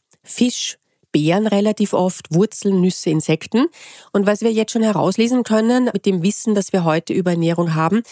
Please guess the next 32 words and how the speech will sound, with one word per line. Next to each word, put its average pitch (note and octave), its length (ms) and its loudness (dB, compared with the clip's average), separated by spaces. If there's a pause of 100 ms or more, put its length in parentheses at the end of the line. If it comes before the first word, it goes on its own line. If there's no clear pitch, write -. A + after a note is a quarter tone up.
(360)
die F3+ 80 4
Ernährung G#3 540 2
war G3+ 100 2
damals F3 380 0
sehr - 160 -4
abwechslungsreich G#3 960 -2
für A#3+ 60 0
diese G#3+ 180 0
ersten G#3 320 0
Menschen. G#3 300 2
Sie G3 120 -2
war F3 100 0
gesund, G3 440 0 (100)
aber, F#3 480 -2
und F#3+ 160 -2
das F#3+ 120 -2
ist - 160 -6
das F#3 100 -8
große F3+ 300 -2
Thema, F#3 240 0
sie F#3+ 100 -4
war F#3+ 100 2
unzuverlässig. D#3 720 -4
Man D#3+ 160 0
hat E3+ 140 -2
nicht F#3 300 -2
wie G3+ 100 4
heute D#3+ 300 0
immer F3+ 180 0
damit E3+ 240 0
rechnen E3+ 300 -2
können, F#3+ 260 0